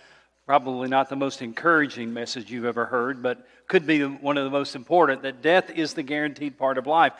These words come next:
Uh, Ecclesiastes three eleven says, "It is a, uh, that destiny, death is the destiny of every man. The living should take this to heart." That was week one. Then week two, we talked about life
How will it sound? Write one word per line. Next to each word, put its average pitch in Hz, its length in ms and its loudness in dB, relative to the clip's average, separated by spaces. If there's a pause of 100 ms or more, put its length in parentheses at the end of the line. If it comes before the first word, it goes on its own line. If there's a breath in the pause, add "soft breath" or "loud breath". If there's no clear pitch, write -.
(320 loud breath)
Uh, 139 220 -4
Ecclesiastes 165 720 -2
three 156 160 -6
eleven 143 280 0
says, 127 300 -4
"It 147 160 -8
is 147 140 -2
a, 151 80 -8 (500 soft breath)
uh, 139 120 0
that 143 200 -4
destiny, 165 600 2 (180)
death 185 260 4
is 165 220 -6
the 156 120 -8
destiny 151 520 -2
of 127 160 -6
every 131 240 -6
man. 120 340 -8
The 110 80 -8
living 123 400 -6
should 120 200 -14
take 123 200 -10
this 117 160 -14
to 120 120 -10
heart." 127 240 0
That 139 100 -8
was 143 160 -12
week 123 180 -12
one. 156 300 -8 (480 soft breath)
Then 165 160 -2
week 165 160 0
two, 185 340 0
we 151 140 -2
talked 160 220 2
about 143 220 2
life 156 540 0